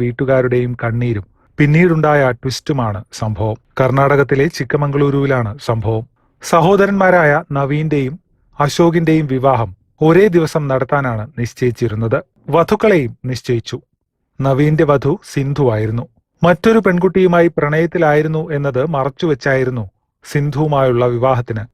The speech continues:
നവീൻ ഒരുങ്ങിയത്. എന്നാൽ ഇതറിഞ്ഞ കാമുകി വിവാഹ മണ്ഡപത്തിലെത്തി വിഷം കഴിക്കുമെന്ന് നവീനെ ഭീഷണിപ്പെടുത്തി.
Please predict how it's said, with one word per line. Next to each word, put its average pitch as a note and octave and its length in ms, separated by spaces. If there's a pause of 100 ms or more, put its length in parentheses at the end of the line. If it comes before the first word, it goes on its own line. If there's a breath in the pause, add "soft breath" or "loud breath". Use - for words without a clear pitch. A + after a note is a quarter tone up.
(220)
നവീൻ B2 320
ഒരുങ്ങിയത്. A2+ 420 (480)
എന്നാൽ C3+ 280
ഇതറിഞ്ഞ D3 320 (100)
കാമുകി C3+ 400 (760)
വിവാഹ D3 300 (120)
മണ്ഡപത്തിലെത്തി D3 680 (420)
വിഷം E3+ 380
കഴിക്കുമെന്ന് C#3+ 500 (400)
നവീനെ C3+ 440
ഭീഷണിപ്പെടുത്തി. A#2+ 600